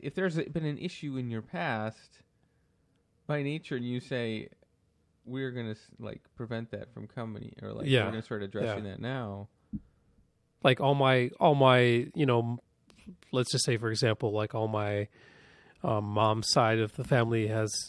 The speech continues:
Speaker 2: um, had bre-, breast cancer, right?
Speaker 1: Right.
Speaker 2: You could potentially, with CRISPR, put a stop to it in your generation and going forward, which is just a crazy thought to think, you know, we're, we're developing so much,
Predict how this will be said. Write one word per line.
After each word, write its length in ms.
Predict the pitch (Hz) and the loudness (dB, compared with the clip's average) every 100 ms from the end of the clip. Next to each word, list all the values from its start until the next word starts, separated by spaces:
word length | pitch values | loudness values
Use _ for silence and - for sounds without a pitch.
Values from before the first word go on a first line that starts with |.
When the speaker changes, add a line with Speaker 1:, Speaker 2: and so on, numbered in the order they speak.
| - - | -16 -10
Speaker 2:
um, 320 | - 113 104 101 | -4 -4 -4 -4
had 300 | - 117 110 | -4 -4 2
bre-, 200 | 120 117 _ | 2 2 _
breast 240 | - 107 - | 0 0 0
cancer, 360 | 107 101 - 101 | -4 -4 -4 -2
right? 280 | 101 107 | 0 -2
Speaker 1:
Right. 0 | - - - - _ - | -6 -20 -20 -20 _ 0
Speaker 2:
You 140 | 143 | 4
could 180 | - 117 - _ - | 6 4 4 _ 0
potentially, 500 | 139 147 143 143 113 | 2 4 2 2 2
with 160 | 107 | 0
CRISPR, 680 | - 147 147 - 113 104 104 _ _ _ - _ - - | 0 0 0 -2 -2 -2 -4 _ _ _ -20 _ -18 -2
put 220 | 139 123 | 2 2
a 40 | |
stop 340 | - 143 123 - | 2 2 2 0
to 220 | 123 107 | -2 0
it 340 | 101 101 - _ _ _ _ _ _ _ - | -4 -8 -20 _ _ _ _ _ _ _ -2
in 160 | 131 | 4
your 180 | 123 113 | 6 6
generation 640 | 113 104 107 107 - 113 117 | 4 0 -2 -2 -2 -4 -2
and 240 | 117 107 | -2 0
going 240 | 113 104 | 0 0
forward, 480 | 101 131 131 - 139 - _ _ _ _ _ _ _ _ _ _ _ _ - | -2 -4 -4 -6 -8 -10 _ _ _ _ _ _ _ _ _ _ _ _ -6
which 180 | 131 | -2
is 180 | 143 117 | 0 -2
just 260 | - 135 - | -4 -2 0
a 100 | 139 | -2
crazy 600 | - - 156 165 156 135 | -4 -4 2 2 2 0
thought 500 | - 127 120 113 - | -2 -2 -2 -4 -10
to 120 | - | -12
think, 420 | 123 127 123 - 131 | -4 -2 -2 -2 -2
you 60 | |
know, 100 | 120 | -2
we're, 240 | 117 120 120 | 0 0 0
we're 220 | 120 117 | 0 0
developing 580 | 123 131 131 135 135 120 | 2 4 4 4 0 0
so 200 | - 123 | -2 0
much, 400 | 123 117 - | 0 -2 -6